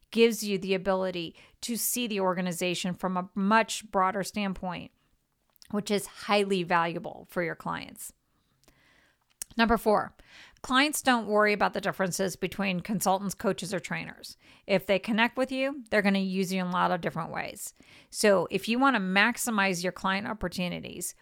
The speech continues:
what you have to remember with every engagement, every interaction, you're dealing with multiple layers within that engagement or interaction. You're dealing with the work,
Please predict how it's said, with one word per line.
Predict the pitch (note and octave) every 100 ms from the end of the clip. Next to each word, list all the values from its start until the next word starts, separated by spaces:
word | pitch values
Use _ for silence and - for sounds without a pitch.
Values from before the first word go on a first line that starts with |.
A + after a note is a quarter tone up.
| _
what | G3+
you | G#3
have | G3+ A3+ -
to | C4+
remember | A3+ G3 F#3
with | F3+ F3+ -
every | - G#3 B3 B3+
engagement, | A3 G3 F#3+ F#3+ F#3 -
every | G3+ G3 A3+
interaction, | A3 F#3 F3 E3+ - F#3 F3+ -
you're | G#3 A#3
dealing | G#3+ A#3 A3+ A3
with | G3+
multiple | G3+ G#3 G3+ G#3+ A3
layers | G3+ F#3+ F3+ E3+
within | F#3+ F#3 F3+
that | F3 -
engagement | F#3 E3 F3+ E3+ F3 F3+ F3
or | - F#3+ F3+
interaction. | F3+ D#3+ D#3+ D3 - - - _ _ -
You're | F3+
dealing | F3+ E3+ E3+
with | D#3+
the |
work, | D#3 B3 C#4+ -